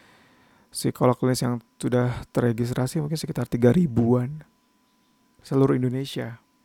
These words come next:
Dibandingkan dengan masyarakat kita dua ratus tujuh puluh juta. <laughs> Psikiater jauh lebih sedikit setahu saya dari situ juga. Gitu. Jadi, eh, perbandingannya masih jauh banget.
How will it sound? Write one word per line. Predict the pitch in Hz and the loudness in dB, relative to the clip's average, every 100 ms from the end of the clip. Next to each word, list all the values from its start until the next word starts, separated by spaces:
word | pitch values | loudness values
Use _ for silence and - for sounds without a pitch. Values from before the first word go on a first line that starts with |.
| _ _ _ _ _ _ _ _ _ _ _ - | _ _ _ _ _ _ _ _ _ _ _ 2
Dibandingkan | 135 131 123 117 156 | 4 6 4 4 4
dengan | 135 123 123 | 4 2 2
masyarakat | 127 127 123 147 - | 0 0 -4 -6 -10
kita | 135 135 | -8 -6
dua | 117 117 | -6 -6
ratus | 143 127 | -8 -8
tujuh | 117 120 | -8 -2
puluh | 123 | -2
juta. | 117 123 - 147 _ _ | -2 -6 -8 -12 _ _
<laughs> | - - - - _ _ _ - - - - - - - _ _ - | -12 -10 -12 -16 _ _ _ -20 -20 -20 -20 -20 -20 -20 _ _ -4
Psikiater | 151 - 160 190 | 0 4 2 4
jauh | 147 | 4
lebih | 120 110 | 4 2
sedikit | - 139 - 151 | -2 -4 -4 -6
setahu | - 123 | -4 -6
saya | 117 123 | -4 -4
dari | 117 127 | -4 -4
situ | 143 - | -6 -6
juga. | - - - _ _ _ _ _ _ | -6 -8 -10 _ _ _ _ _ _
Gitu. | 135 135 - 147 - _ - - - - | -4 -2 -4 -8 -8 _ -20 -20 -20 -10
Jadi, | - 131 139 - _ _ - | -2 0 0 -2 _ _ -8
eh, | 50 - 50 - - - 214 247 _ _ _ _ | -6 -6 -8 -12 -16 -18 -20 -20 _ _ _ _
perbandingannya | - 123 123 120 131 | -8 -2 0 0 -2
masih | 120 117 | -2 4
jauh | 113 | 4
banget. | 107 107 104 | 6 2 -2